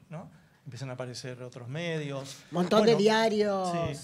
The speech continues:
Speaker 2: sí, empiezan a
Speaker 1: No, y
Speaker 2: aparecer.
Speaker 1: la misma
Speaker 2: No,
Speaker 1: Urraca
Speaker 2: pero
Speaker 1: que
Speaker 2: eso,
Speaker 1: publica El
Speaker 2: esos diarios
Speaker 1: Periodista.
Speaker 2: semanales, claro, El
Speaker 1: Y
Speaker 2: Periodista.
Speaker 1: El Periodista,
Speaker 2: Ah, claro,
Speaker 1: ¿no? El Periodista
Speaker 2: sí.
Speaker 1: que también absorbe mucha energía de lo que es La Urraca en su
Speaker 2: Y
Speaker 1: momento,
Speaker 2: bueno,
Speaker 1: ¿no?
Speaker 2: porque deja fuera a los dibujitos,
Speaker 1: Sí.
Speaker 2: que era lo que tenía
Speaker 1: Sí,
Speaker 2: como
Speaker 1: porque
Speaker 2: pieza humor.
Speaker 1: Penny Palomares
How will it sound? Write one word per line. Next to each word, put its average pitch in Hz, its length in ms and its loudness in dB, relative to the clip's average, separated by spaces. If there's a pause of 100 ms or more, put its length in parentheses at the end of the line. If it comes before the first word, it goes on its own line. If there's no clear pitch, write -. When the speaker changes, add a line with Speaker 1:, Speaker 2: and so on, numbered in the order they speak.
Speaker 2:
sí, 170 160 -6
empiezan 160 360 -6
a - 40 0
Speaker 1:
No, 302 80 4
y - 60 8
Speaker 2:
aparecer. 190 240 2
Speaker 1:
la 190 80 2
misma 240 240 0
Speaker 2:
No, 190 60 6
Speaker 1:
Urraca 214 300 8
Speaker 2:
pero 214 140 10
Speaker 1:
que 180 60 8
Speaker 2:
eso, - 80 6
Speaker 1:
publica 208 300 8
El 185 60 8
Speaker 2:
esos 156 80 2
diarios 175 280 8
Speaker 1:
Periodista. 247 220 8 (180)
Speaker 2:
semanales, 196 500 4
claro, 185 320 8
El 185 60 6
Speaker 1:
Y 190 40 8
Speaker 2:
Periodista. 226 420 12
Speaker 1:
El 160 60 0
Periodista, 185 400 6
Speaker 2:
Ah, 190 80 2
claro, 202 200 6
Speaker 1:
¿no? - 60 6
El - 60 0
Periodista 180 300 6
Speaker 2:
sí. 147 60 6
Speaker 1:
que 156 80 -2
también 165 300 2
absorbe 170 440 2
mucha 190 380 2
energía 151 520 -2
de 123 100 -4
lo 127 160 -8
que 131 120 -6
es 123 40 -6
La 127 120 -4
Urraca 127 320 -6
en 131 80 -8
su - 120 -10
Speaker 2:
Y 185 40 6
Speaker 1:
momento, 202 180 8
Speaker 2:
bueno, 202 220 12
Speaker 1:
¿no? - 40 4
Speaker 2:
porque 165 200 8
deja 196 240 8
fuera 202 220 8
a - 20 10
los 185 120 8
dibujitos, 160 680 2
Speaker 1:
Sí. - 140 -8 (120)
Speaker 2:
que 151 140 0
era 151 180 0
lo 143 140 0
que 139 100 -4
tenía 143 560 -2
Speaker 1:
Sí, 156 120 -6
Speaker 2:
como 139 180 0
Speaker 1:
porque 139 160 2
Speaker 2:
pieza 131 260 2
humor. 156 220 0
Speaker 1:
Penny 165 260 6
Palomares 180 960 2